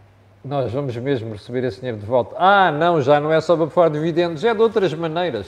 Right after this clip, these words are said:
Desculpe, isto não é forma de fazer política. Você, contribuinte, foi violentado nos últimos anos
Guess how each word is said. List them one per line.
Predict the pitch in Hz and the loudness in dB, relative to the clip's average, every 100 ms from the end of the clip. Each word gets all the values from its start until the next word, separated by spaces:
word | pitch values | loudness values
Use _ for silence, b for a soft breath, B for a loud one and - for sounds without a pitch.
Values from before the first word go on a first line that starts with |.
| - | -12
Desculpe, | - 113 101 | -16 -14 -10
isto | 196 - 147 | -12 -8 -6
não | 120 | -6
é | 113 | -6
forma | 104 107 101 107 | -4 -4 -4 -6
de | 104 | -10
fazer | 117 107 113 | -8 -8 -8
política. | 120 117 101 95 92 98 - b b b b b | -6 -6 -8 -10 -14 -16 -20 b b b b b
Você, | 110 160 165 220 | 0 2 4 2
contribuinte, | 202 170 147 143 123 101 101 _ b b | 2 0 0 -2 -4 -8 -10 _ b b
foi | - 185 160 | 2 4 4
violentado | 123 175 233 214 185 151 143 117 95 117 | 2 0 2 2 0 0 2 2 2 -6
nos | 117 127 | -6 -6
últimos | 139 127 110 98 | -6 -6 -6 -8
anos | 87 80 85 | -10 -12 -18